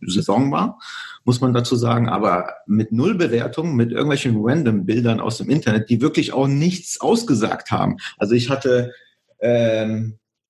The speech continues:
äh, man hat nicht mal die Küchenzeile gesehen, also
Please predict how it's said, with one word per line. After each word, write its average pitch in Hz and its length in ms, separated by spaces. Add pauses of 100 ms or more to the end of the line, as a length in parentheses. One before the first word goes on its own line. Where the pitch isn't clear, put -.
(340)
äh, - 200 (440)
man 113 340
hat 127 140
nicht 143 120
mal 143 80
die 135 120
Küchenzeile 120 640
gesehen, 98 400
also 104 140